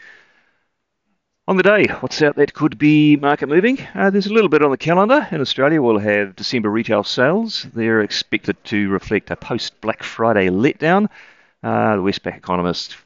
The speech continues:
expecting a point five percent fall. Markets, uh, picking something even bigger, though, down two percent. In New Zealand, we'll hear from R B N Z Chief Economist Conway, who'll deliver a fairly wide-ranging speech, uh, some of it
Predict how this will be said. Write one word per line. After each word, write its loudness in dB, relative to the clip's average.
expecting -8
a -4
point -8
five -10
percent -10
fall. -8
Markets, -4
uh, 2
picking -8
something -10
even -6
bigger, -2
though, -2
down -2
two -8
percent. -10
In 2
New 4
Zealand, 2
we'll -4
hear 2
from -8
R 2
B -2
N 0
Z -4
Chief -10
Economist -4
Conway, -2
who'll -6
deliver 0
a -6
fairly -4
wide-ranging 2
speech, 0
uh, 0
some -6
of 0
it -2